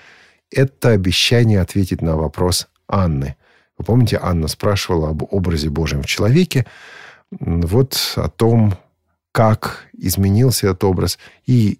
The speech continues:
изменился ли он после грехопадения. Вот завтра мы к этому вопросу, к этой теме перейдём.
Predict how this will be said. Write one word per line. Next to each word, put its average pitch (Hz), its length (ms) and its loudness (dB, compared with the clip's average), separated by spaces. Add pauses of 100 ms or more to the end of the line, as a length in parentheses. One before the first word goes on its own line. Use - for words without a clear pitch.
изменился 113 800 4
ли 80 120 0
он 120 300 4 (380)
после 95 320 -2
грехопадения. 87 760 -2 (420)
Вот 127 140 -2
завтра 95 340 -2
мы 87 380 0
к - 60 -14
этому 80 360 -2 (300)
вопросу, - 420 -4
к - 60 -8
этой - 140 -6
теме 78 260 -2
перейдём. 78 500 -4